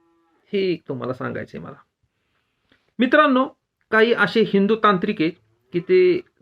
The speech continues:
कालीचे, बगलामुखीचे, छिन्नमस्तिका असतील, ब-, अं, मातंगी असेल, धुमावती असेल, बजरंगबली, नरसिंह अशा पद्धतीचे काही मंत्र त्यांच्यापाशी सिद्ध ठेवतात. नागांचे मंत्र असतात, काही गरुडांचे मंत्र असतात, बरेच शक्तींचे मंत्र असतात,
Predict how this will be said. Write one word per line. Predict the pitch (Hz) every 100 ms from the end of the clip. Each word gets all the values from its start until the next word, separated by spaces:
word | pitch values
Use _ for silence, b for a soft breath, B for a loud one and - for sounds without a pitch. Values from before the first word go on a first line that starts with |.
| - -
कालीचे, | 175 180 190 180 190
बगलामुखीचे, | 165 160 160 170 156 156 - 170 180 175 151
छिन्नमस्तिका | 151 160 160 - 156 160
असतील, | 156 - 165 170
ब-, | 151
अं, | - 143 135 135
मातंगी | 151 - 165 156
असेल, | 151 151 170
धुमावती | 147 135 143 147 151
असेल, | 139 160 180 - b -
बजरंगबली, | 151 165 175 165 160 156 180 - _ _ _ _ _
नरसिंह | 160 160 156 160 151 170 -
अशा | 147 190
पद्धतीचे | 185 165 160 160
काही | 160 151
मंत्र | 151 143 156
त्यांच्यापाशी | 156 143 147 139 151
सिद्ध | 147 143 151
ठेवतात. | 143 135 151
नागांचे | 156 151 147 156 156
मंत्र | 147 139 139
असतात, | 135 - 143 -
काही | 143
गरुडांचे | 143 156 156 151 147 147 143
मंत्र | 135 127 127
असतात, | - 147 - b b b _
बरेच | 151 170 226 214
शक्तींचे | - 170 156 139
मंत्र | 156 151 127 127
असतात, | 151